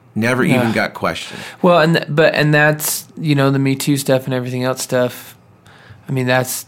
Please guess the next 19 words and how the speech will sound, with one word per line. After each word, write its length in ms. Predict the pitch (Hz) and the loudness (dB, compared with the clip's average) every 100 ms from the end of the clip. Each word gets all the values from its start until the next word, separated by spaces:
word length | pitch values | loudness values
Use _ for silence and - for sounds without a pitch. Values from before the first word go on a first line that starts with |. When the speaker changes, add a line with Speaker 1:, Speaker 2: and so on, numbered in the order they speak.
| - 139 | -14 -2
Speaker 2:
that's 280 | 127 127 | -2 0
how 220 | 135 131 135 | 0 2 0
it 80 | - | -2
got 220 | - 139 | -2 -2
handled. 420 | 131 151 - - 113 | -2 -2 -4 -6 -2
Speaker 1:
Yeah. 240 | 131 110 | 0 2
Speaker 2:
Totally 440 | 165 185 180 147 120 | 4 4 4 4 4
wrong. 540 | 131 160 123 110 110 - | 4 4 2 0 -6 -2
Speaker 1:
Yeah. 300 | 127 104 78 | 0 0 -2
Speaker 2:
But, 340 | 131 123 123 - | 0 0 -2 -4
yeah. 380 | 131 143 123 - | 0 2 0 -2
Speaker 1:
And, 220 | 135 135 | -2 0
and 140 | 139 135 | 0 2
here 280 | 143 185 165 | 4 4 4
I 180 | 175 | 4
am. 500 | 180 131 113 123 - - _ _ _ _ _ - - | 2 2 0 -2 -6 -14 _ _ _ _ _ -20 -10
I'm, 320 | - 127 151 139 | -4 0 0 0
I'm 240 | 131 143 | 0 2
now 380 | 135 127 120 | 2 2 2